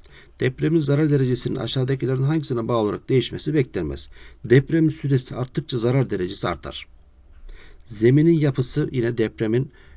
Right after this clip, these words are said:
şiddetinde ve, e, zarar derecesinin artmasında etkilidir. Eğer gevşek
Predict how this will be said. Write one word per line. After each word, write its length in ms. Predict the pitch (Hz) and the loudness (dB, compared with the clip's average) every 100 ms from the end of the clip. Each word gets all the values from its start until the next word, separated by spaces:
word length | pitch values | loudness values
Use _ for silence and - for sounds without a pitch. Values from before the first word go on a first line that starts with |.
| - | -12
şiddetinde 640 | 120 123 117 - 120 110 | -10 -4 -4 -4 -4 -2
ve, 180 | 104 107 - | -2 -4 -8
e, 480 | - 95 90 87 85 - - - - - - - - - - - - - - | -6 -4 -2 -4 -6 -10 -20 -20 -20 -20 -20 -20 -20 -20 -20 -20 -20 -18 -16
zarar 580 | - - 104 110 123 | -14 -6 0 2 2
derecesinin 420 | 98 95 92 - - | 2 0 -2 -4 -8
artmasında 480 | - 82 82 - | -8 -10 -10 -8
etkilidir. 640 | - - - - - - - - - | -6 -8 -12 -12 -10 -12 -12 -20 -10
Eğer 180 | - 110 | -2 -2
gevşek 580 | 98 117 - 156 - | 2 2 2 -2 -4